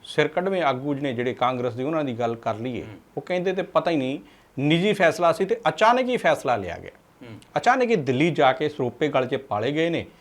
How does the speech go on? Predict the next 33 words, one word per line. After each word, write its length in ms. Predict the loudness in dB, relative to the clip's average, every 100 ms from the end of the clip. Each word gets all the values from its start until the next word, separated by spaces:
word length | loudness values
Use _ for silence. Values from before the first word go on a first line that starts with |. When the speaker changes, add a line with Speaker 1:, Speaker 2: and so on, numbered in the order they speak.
| -20
Speaker 2:
ਹੂੰ। 160 | -20 -8
Speaker 1:
ਤੇ 80 | -8
ਪਤਾ 340 | -2 2 4
ਉਦੋਂ 200 | 4 4
ਹੀ 60 | 4
ਲੱਗਾ 320 | 2 2 0
ਜਦੋਂ 220 | 2 0
ਮੀਡੀਆ 280 | -2 0 0
ਦੇ 80 | 0
ਵਿੱਚ 180 | -4 -8
ਕਹਿੰਦੇ 280 | -8 -6 -6
ਖਬਰਾਂ 380 | -6 -6 -4
ਆ 60 | -4
ਗਈਆਂ 260 | -6 -6 -6
ਕਿ 220 | -6 -4
ਰਵਨੀਤ 260 | -4 -6
ਸਿੰਘ 220 | -10 -12 -10
ਬਿੱਟੂ 400 | -8 -6 -4 -4
ਹੋਰੀ 380 | -4 -6 -8 -12 -18
Speaker 2:
ਹੂੰ। 160 | -18 -20 -20 _ -2
Speaker 1:
ਉਹ 180 | 0 0
ਭਾਜਪਾ 520 | 2 2 2 -2 -2
ਦੇ 120 | -2
ਵਿੱਚ 160 | -8 -12
ਸ਼ਾਮਲ 360 | -10 -8 -6 -6
ਹੋ 140 | -6
ਗਏ 180 | -6 -8
ਨੇ। 120 | -8 -20 _ _ _ -20 -20 0
ਇਹਦੇ 180 | 2 4
ਪਿੱਛੇ 280 | 2 0 -2
ਕਾਰਨ 460 | 6 10 12 12 8
ਕੀ 280 | 4 8
ਹੈ, 100 | 6